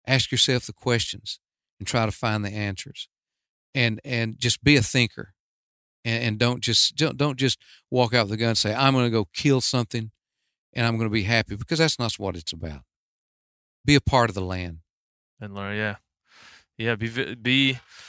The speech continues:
Speaker 2: be aware.
Speaker 1: Be aware. Be a part of the
Speaker 2: Perceive.
Speaker 1: land, be aware,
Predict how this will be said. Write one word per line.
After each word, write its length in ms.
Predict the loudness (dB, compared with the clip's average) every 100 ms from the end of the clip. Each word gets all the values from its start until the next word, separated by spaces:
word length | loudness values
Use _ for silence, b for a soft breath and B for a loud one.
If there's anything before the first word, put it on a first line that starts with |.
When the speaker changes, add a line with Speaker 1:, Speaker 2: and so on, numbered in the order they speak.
| B B B
Speaker 2:
be 120 | 2 4
aware. 500 | 4 4 4 -2 -6 _ -2
Speaker 1:
Be 120 | 4 4
aware. 380 | 4 0 -2 -8
Be 100 | -2
a 60 | -2
part 240 | 2 2
of 60 | 2
the 60 | 0
Speaker 2:
Perceive. 60 |
Speaker 1:
land, 280 | 0 0 0
be 80 | 0
aware, 420 | 2 2 4